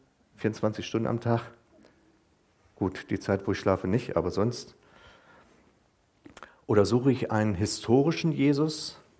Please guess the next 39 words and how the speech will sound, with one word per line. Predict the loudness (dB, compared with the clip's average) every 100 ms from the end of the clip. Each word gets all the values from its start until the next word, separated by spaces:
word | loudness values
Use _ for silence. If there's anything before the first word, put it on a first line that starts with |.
| _ _ _ _ _ _ _ _ _
der | -4
vor | 2
mehr | 6 6
als | 6 4
zweitausend | 4 4 4 2 2
Jahren | 4 4 2
auf | -2 0
der | 2
Erde | 4 4
gelebt | 2 2 2 2 0
hat, | 0 -2 -10 -18 -20 _ _ _ -20 _ -2
der | -2
ein | 0
Vorbild | 2 4 6 4
für | 2 -2
alle | 0 2
ist, | 2 0 -4 -8 -12 -20 _ _ _ -20 _ _ _ _ _ _
der | 4 6 6 4 0 -6 -16 _ _ _
in | -2
einer | 4 4 6 6
Art | 4
und | 6
Weise | 6 6 6
gelebt | 4 4 4
hat, | 0 0
wo |
man | 0 2
sagt, | 0 0 -10 _
das | -8 -6
ist | -10
doch | -6
ein | 2
Beispiel, | 4 2 -2 -2 -2 -8 -6
da | -4
kann | -2 0
man | 0
sich | -2
danach | -2 0 0 0
richten | -4 -2 -4 -4